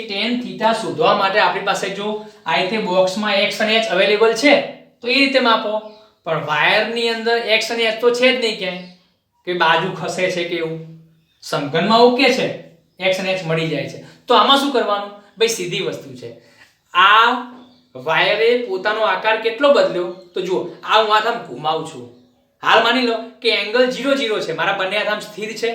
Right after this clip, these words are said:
એંગલ ઝીરો ઝીરો છે. હવે મેં મારા હાથને આમ ફેરવ્યો, આ હાથને પકડી રાખું છું, આને ફેરવતો નથી, આને ફેરવું છું. જુઓ, હવે ચેક કરો કે મેં મારા હાથને ફેરવ્યો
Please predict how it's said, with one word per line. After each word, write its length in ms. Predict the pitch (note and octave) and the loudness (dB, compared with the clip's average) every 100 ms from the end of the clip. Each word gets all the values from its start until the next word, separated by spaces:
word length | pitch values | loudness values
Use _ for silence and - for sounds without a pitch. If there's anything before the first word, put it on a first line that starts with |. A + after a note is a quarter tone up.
| A#3 - | -8 -6
એંગલ 320 | F#3 G3 G#3+ | -4 0 0
ઝીરો 220 | - G3+ | 0 0
ઝીરો 260 | F3 D3+ C3+ | 0 -2 -6
છે. 360 | A#2+ A#2 - - _ | -8 -14 -16 -20 _
હવે 160 | D3+ G3 | 2 4
મેં 160 | A3+ | 2
મારા 160 | A3+ G#3+ | 2 4
હાથને 260 | F#3+ - G3+ | 2 0 -6
આમ 60 | |
ફેરવ્યો, 320 | G3 F3 D#3+ C#3+ - - | -6 -6 -6 -8 -14 -8
આ 60 | F#3 | 2
હાથને 320 | G#3+ - A#3+ | 2 2 -2
પકડી 280 | A#3+ A3+ B3+ | -6 -4 -2
રાખું 320 | G#3+ - D3 | -2 -2 -8
છું, 100 | D3+ | -8
આને 100 | F3+ | -8
ફેરવતો 320 | G3+ G3+ G#3+ | -8 -8 -6
નથી, 200 | G#3 E3+ | -6 -6
આને 180 | E3 F3+ | -6 -4
ફેરવું 320 | F#3 D3 C3 | -4 -4 -6
છું. 180 | A#2+ - - _ D3+ | -12 -16 -20 _ -4
જુઓ, 140 | D#3 | 2
હવે 100 | D#3+ | 2
ચેક 280 | F3 G3+ G3+ | 4 2 2
કરો 260 | D#3+ D#3+ - - _ | 0 -2 -10 -20 _
કે 80 | E3+ | -2
મેં 300 | F3 G#3 F#3+ | 2 2 4
મારા 180 | F#3 | 4
હાથને 360 | G3 - - F#3+ | 4 0 -4 -8
ફેરવ્યો 680 | E3 E3 F3 F#3 F#3 G3 | -6 -2 -2 -2 -6 -10